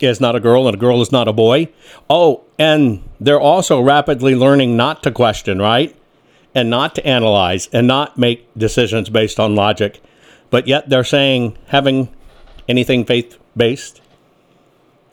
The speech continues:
hampers the development of critical thinking. They go on to say that religion often comes with a set of beliefs that followers are expected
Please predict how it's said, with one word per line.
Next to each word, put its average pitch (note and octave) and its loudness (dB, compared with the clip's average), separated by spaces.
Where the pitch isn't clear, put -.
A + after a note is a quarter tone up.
hampers B2 -4
the G#2+ 0
development A2+ 0
of G#2+ -4
critical A2+ -2
thinking. B2 -4
They C#3 0
go F3+ 0
on A3 -2
to C#3+ 2
say F#3 2
that C#3 0
religion D3+ 2
often D3 0
comes D3 0
with A#2+ 2
a A2+ 0
set D#3+ 0
of A#2 0
beliefs A2 -2
that B2+ -2
followers C#3+ 2
are B2+ 2
expected A#2+ -2